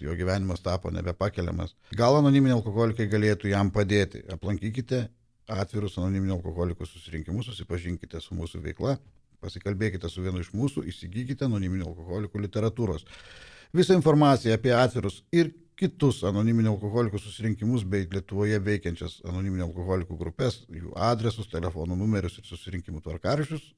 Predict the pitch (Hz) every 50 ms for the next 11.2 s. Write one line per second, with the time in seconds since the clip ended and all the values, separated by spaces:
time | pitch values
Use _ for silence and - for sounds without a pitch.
0 | - 101 107 107 - - 113 - 92 87 - 90 120 139 143 131 147 143 123 107
1 | 104 104 - - - - 90 95 - 90 90 95 107 98 95 - 90 78 - -
2 | 78 73 - - 143 147 143 - - 92 87 87 - 90 95 98 95 98 - -
3 | 80 - - _ _ _ _ _ _ - 120 - - 82 104 123 127 120 - -
4 | - 92 85 92 98 104 120 123 - _ - 87 80 90 - - - - - -
5 | _ - 117 101 95 - - - _ _ _ _ _ _ - 120 113 - 90 92
6 | 104 98 95 82 - 92 87 - - 78 82 - 95 - 85 85 104 104 98 85
7 | 87 85 85 85 90 87 87 92 92 90 85 - - 87 82 90 90 87 82 87
8 | 82 82 90 87 87 87 104 139 156 147 - - - - - - - - - -
9 | - - - - - _ _ - 123 113 107 117 135 139 143 135 139 143 131 -
10 | - - - 123 123 117 113 110 113 - 107 101 101 104 113 123 131 131 117 110
11 | 101 82 73 -